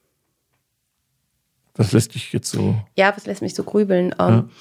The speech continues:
Speaker 2: nein, ich find, es sind ja nochmal ganz, ganz klare Botschaften an unsere Hörerinnen und Hörer da draußen halt eben. Mach dich auf den Weg, übe es, trainiere es, ähm, lass dich darauf ein,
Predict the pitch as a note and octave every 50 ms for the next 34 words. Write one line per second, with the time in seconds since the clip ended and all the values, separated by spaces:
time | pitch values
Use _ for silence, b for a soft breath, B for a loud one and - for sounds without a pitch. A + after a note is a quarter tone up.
0 | B B B - G3 G3+ A#3+ - - - - - G3+ G#3 - - - - - F3+
1 | G3+ A3+ A3+ A3 G3 G3+ G3 G3 F#3+ G3 G3+ A3+ A3 - - - G3+ G3 - -
2 | G3+ G3 G3+ G3 G3 F3+ - A3 A#3+ A#3 - - D#3 - - - F#3 F#3 F#3+ G3
3 | - - - F#3 F#3+ F#3+ - - F#3 - G3 F#3+ G3 G3+ G3+ G3+ F#3+ - G3+ F#3
4 | F#3+ F#3+ - - A#3+ A#3+ A#3+ F#3+ E3+ E3+ - - - - - - - - - E3
5 | D#3+ E3+ E3 - - - E3+ F3 - E3+ - - - - - - - F#3 F#3 -
6 | F#3+ F#3+ F3+ G3 G#3 A#3 B3 A#3 - - A#3 A3 A3 A3 A3+ - - F#3+ G3 G#3
7 | A3+ A#3 A#3 A3+ A3 G#3 G#3+ G#3 - - - - F#3 F#3 F#3 F3+ F#3 F#3 F#3 F#3
8 | F#3 F#3 F#3+ F3+ - - F#2+ - F#3 G3 G#3 G3+ - G#3+ G3+ - F#3+ F#3 F#3+ F#3
9 | - - - G3 G#3 G#3 G#3 G#3 G#3 G#3